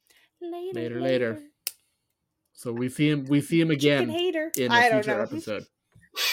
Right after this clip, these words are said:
Speaker 1: <laughs> In the
Speaker 2: Mm-hmm.
Speaker 1: future, um, my nose, sorry. Back at Central Perk, Monica is upset, and they are all trying to cheer her up. And Ross gets up and goes behind the counter to pour a cup of coffee,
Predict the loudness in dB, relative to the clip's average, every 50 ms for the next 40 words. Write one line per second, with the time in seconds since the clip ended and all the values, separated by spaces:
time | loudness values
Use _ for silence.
0 | -4 -6 -10 -16 -16 -14 -14 -14 -14 -16 _ -12 -12 -12 -12 _ _ _ _ _
1 | _ _ _ -20 -20 -20 -20 -8 _ -2 -2 -2 -2 -4 -6 -8 -6 -2 0 0
2 | 0 0 -2 -4 -4 -2 -2 -2 -4 -6 -8 -12 _ _ _ _ _ _ _ _
3 | _ 0 2 4 4 4 4 2 -2 -6 -10 -16 _ -16 -14 -14 -14 -14 -16 -20
4 | -20 _ _ _ _ _ _ _ _ -10 -6 -6 -6 -6 -6 -8 -10 -10 -10 -12
5 | -16 -12 -8 -6 -6 -6 -8 -10 -14 -6 _ 4 4 6 4 2 -2 -2 -2 -2
6 | -2 -2 -2 -2 -2 -2 -2 0 0 0 2 0 0 -2 0 0 0 0 0 -2
7 | -2 0 0 2 2 2 0 2 2 2 2 2 0 2 2 2 2 2 2 0
8 | 0 0 0 0 0 -2 -4 -2 0 0 0 0 0 -2 -4 -4 -6 _ _ _
9 | _ _ _ _ _ _ _ _ _ _ -2 2 2 4 4 2 2 0 0 0
10 | 2 2 0 -2 -4 -6 -6 -4 -4 -4 -2 -4 -4 -2 0 0 0 0 0 -2
11 | 0 2 2 2 2 -2 -2 0 0 0 0 0 0 -2 -2 -2 -4 -6 -4 -4
12 | -4 -2 -2 -2 -4 -4 -6 -6 -6 -6 -4 -2 -2 -2 -4 -8 -8 -10 -10 -14